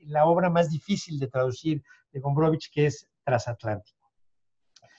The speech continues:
segundo lugar, desde luego, está un ex-, un extraordinario, eh, escritor que fue guía siempre de Pitol,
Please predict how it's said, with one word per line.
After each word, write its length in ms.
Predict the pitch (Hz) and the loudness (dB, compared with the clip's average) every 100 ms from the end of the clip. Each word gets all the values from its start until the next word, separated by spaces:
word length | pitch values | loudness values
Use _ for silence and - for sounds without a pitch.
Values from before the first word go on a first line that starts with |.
| _ | _
segundo 360 | - 175 254 269 | -4 0 4 6
lugar, 340 | 233 202 220 | 6 8 8
desde 240 | 196 170 170 | 6 4 4
luego, 260 | 185 196 | 6 6
está 460 | 190 - 190 175 - _ _ _ | 4 6 6 6 2 _ _ _
un 160 | 175 190 | 2 4
ex-, 240 | - - | 2 -2
un 180 | 190 190 | -4 0
extraordinario, 1400 | 190 - 160 143 147 170 180 175 170 165 151 127 117 - - 165 | 0 0 0 2 4 6 6 6 6 6 6 4 -2 -8 -16 -10
eh, 240 | 131 127 - | -8 -8 -10
escritor 640 | 135 - 143 160 160 156 - _ _ _ _ | -14 -8 -4 4 4 4 -2 _ _ _ _
que 120 | 131 | -6
fue 360 | 165 165 165 147 | 0 0 0 -4
guía 520 | 147 165 165 160 - - | 0 4 6 6 2 -10
siempre 540 | - 165 147 156 147 | -4 -2 0 0 0
de 80 | 143 | 0
Pitol, 500 | 156 143 190 196 | -4 2 4 4